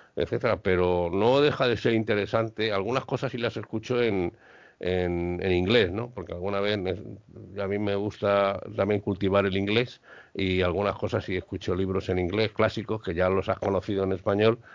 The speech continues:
te sabes el argumento, los personajes, y entonces, pues, pues lo escuchas en inglés por, por progresar un poco, ¿no?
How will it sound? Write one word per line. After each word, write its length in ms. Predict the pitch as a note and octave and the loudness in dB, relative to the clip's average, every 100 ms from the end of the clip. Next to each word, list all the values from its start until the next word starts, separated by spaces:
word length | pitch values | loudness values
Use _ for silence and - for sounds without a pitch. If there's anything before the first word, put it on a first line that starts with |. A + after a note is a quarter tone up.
| - - - | -20 -8 -2
te 100 | F2 | 2
sabes 340 | G#2 G2+ F#2+ | 2 2 0
el 120 | G#2 | 0
argumento, 580 | G2+ G2 G2+ A#2 A#2 G#2+ | -2 0 2 2 2 -2
los 140 | F#2 | -2
personajes, 560 | - E2 G2 G#2 A2 G#2 | -2 -4 -4 -4 -4 -6
y 40 | |
entonces, 320 | F#2+ F#2 F#2+ G#2 | -4 -4 -4 -2
pues, 340 | F#2+ F2 D#2 - - - - - _ | -2 -2 -6 -10 -20 -20 -20 -20 _
pues 240 | - G2+ F#2+ | -6 -4 -2
lo 120 | G2 | -4
escuchas 360 | - G2+ G2+ G2 | -2 -2 0 2
en 100 | F#2+ | 2
inglés 240 | F2 F#2+ | 2 0
por, 440 | G2 F2+ E2+ D#2+ E2 | 2 2 0 -4 -6
por 380 | F2+ E2+ E2 E2 - | -4 -4 -6 -8 -2
progresar 460 | F2+ E2 - F#2 | 0 0 0 0
un 120 | E2+ | 0
poco, 240 | D#2+ G#2+ F2+ | -2 -2 -2
¿no? 180 | G2 | -6